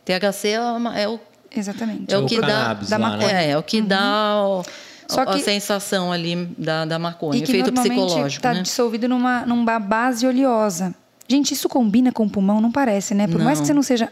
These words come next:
Speaker 2: um estudioso do pulmão, é fácil você pensar que isso não combina com o pulmão, certo?
Speaker 1: É, uma coisa oleosa dentro do
Speaker 2: Sim,
Speaker 1: pulmão.
Speaker 2: pelo amor de Deus, gente.
Speaker 1: Pensa. <laughs> É esquisito mesmo.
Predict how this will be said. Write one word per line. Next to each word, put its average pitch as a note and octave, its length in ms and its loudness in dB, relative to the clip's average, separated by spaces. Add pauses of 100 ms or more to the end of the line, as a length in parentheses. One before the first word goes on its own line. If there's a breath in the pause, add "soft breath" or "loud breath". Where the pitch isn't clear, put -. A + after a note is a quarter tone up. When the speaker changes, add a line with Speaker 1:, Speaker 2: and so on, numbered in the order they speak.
Speaker 2:
um A3 80 0
estudioso G#3+ 800 2
do G3+ 80 0
pulmão, G3+ 580 0 (380 loud breath)
é G#3 80 -2
fácil D4 460 -4
você A#3+ 180 -2
pensar A#3+ 520 0
que C4+ 100 -6
isso B3 140 -4
não C4+ 120 2
combina B3 380 2
com G#3 140 -4
o F#3 40 0
pulmão, F#3+ 320 -2
certo? - 420 -4
Speaker 1:
É, A#3+ 240 0
uma F3+ 140 -2
coisa A3 180 -2
oleosa F#3+ 640 -2
dentro G3+ 240 -4
do A3 60 0
Speaker 2:
Sim, C4+ 60 0
Speaker 1:
pulmão. A3 500 -2 (200)
Speaker 2:
pelo B3+ 200 0
amor B3 200 2
de A3+ 80 -8
Deus, G3 280 -4
gente. G3 140 -8
Speaker 1:
Pensa. A#3+ 400 -2
<laughs> G3+ 1040 -6
É G#3 80 -2
esquisito G3+ 720 -2
mesmo. C#3+ 380 -2